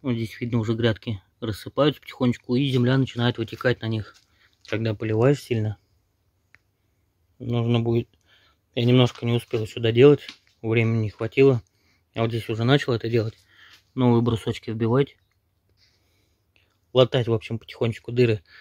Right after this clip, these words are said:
Но мне это нужно на один год. Я не сильно капитально делал, потому что, как я уже говорил,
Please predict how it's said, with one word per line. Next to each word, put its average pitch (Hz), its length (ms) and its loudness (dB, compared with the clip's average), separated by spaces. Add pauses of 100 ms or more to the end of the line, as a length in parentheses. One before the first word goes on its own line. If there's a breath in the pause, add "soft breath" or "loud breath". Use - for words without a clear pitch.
(420 soft breath)
Но 143 120 -6
мне 135 220 0
это 110 160 -6
нужно 110 240 -8
на 104 120 -8
один 113 220 -10
год. 151 200 -6 (360 soft breath)
Я 131 100 -4
не 147 120 4
сильно 120 260 2
капитально 110 540 -4
делал, 131 300 6
потому 113 320 -8
что, 113 240 -10 (1120 soft breath)
как 104 220 -14
я 110 80 -8
уже 110 180 -6
говорил, 117 420 0